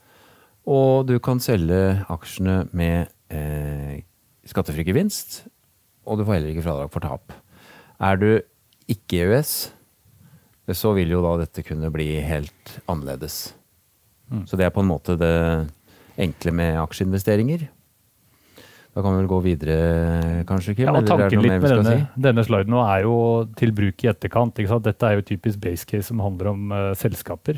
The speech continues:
Speaker 2: eh, ref disse boksene.
Speaker 1: Mm.
Speaker 2: Eh, og så kan man jo bruke dette litt sånn, sånn, husk på hva er det man skal teste underveis her, hva er typiske utfordringene som vi er nødt til å sjekke da.
Speaker 1: Mm.
Speaker 2: Så dette knytter jo sammen mye av det vi har sagt allerede, ja, men, eh,
Speaker 1: Mm.
Speaker 2: kan det bruke i etterkant.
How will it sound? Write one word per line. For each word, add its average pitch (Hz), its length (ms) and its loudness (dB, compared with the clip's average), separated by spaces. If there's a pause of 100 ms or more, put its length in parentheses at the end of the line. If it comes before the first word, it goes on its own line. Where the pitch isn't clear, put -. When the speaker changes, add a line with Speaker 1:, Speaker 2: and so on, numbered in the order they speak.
(160)
Speaker 2:
eh, 110 480 -2
ref - 240 -6
disse 107 160 -2
boksene. 113 500 -4 (180)
Speaker 1:
Mm. 110 40 0
Speaker 2:
Eh, 107 220 2
og 110 160 -4
så - 140 -10
kan 113 120 -4
man 110 120 -2
jo 110 80 -2
bruke 107 280 -4
dette 98 240 -4
litt 101 120 -4
sånn, 107 120 -4
sånn, 98 160 -4
husk 104 240 -6
på 101 160 -8
hva 95 160 -6
er 95 40 -4
det 95 100 -4
man 110 80 -2
skal - 180 -10
teste - 240 -4
underveis 101 360 -2
her, 120 120 2
hva 101 160 2
er 104 40 0
typiske 98 520 -8 (400)
utfordringene 104 600 -6
som - 120 -10
vi 110 80 -4
er 107 80 -4
nødt - 200 -14
til 107 120 -6
å 107 80 -2 (120)
sjekke - 440 -2
da. - 40 -18 (260)
Speaker 1:
Mm. 92 160 0 (680)
Speaker 2:
Så 123 100 -6
dette 117 260 -2
knytter - 260 -6
jo 101 40 -4
sammen 104 260 -4
mye 101 120 -2
av 101 40 0
det 98 120 -2
vi 101 40 -4
har 101 80 -2
sagt - 220 -10
allerede, 98 320 -2
ja, 117 100 2
men, 104 240 -6
eh, 104 160 0
Speaker 1:
Mm. 82 220 -4
Speaker 2:
kan 147 160 0
det 190 80 2
bruke 175 220 4
i 165 60 6
etterkant. - 480 2